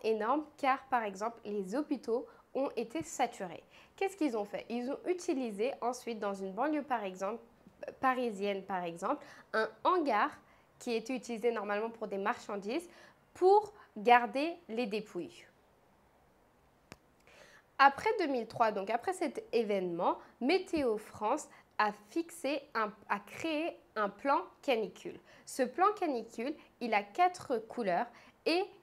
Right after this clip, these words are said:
il a quatre niveaux d'alerte. Selon les conditions météorologiques, il y a des conditions,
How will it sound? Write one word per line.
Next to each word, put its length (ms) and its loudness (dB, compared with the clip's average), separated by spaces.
il 140 -2
a 80 2
quatre 340 0
niveaux 280 0
d'alerte. 540 -4
Selon 520 2
les 140 -2
conditions 540 -2
météorologiques, 1000 -2
il 180 0
y 100 2
a 140 2
des 640 0
conditions, 640 -2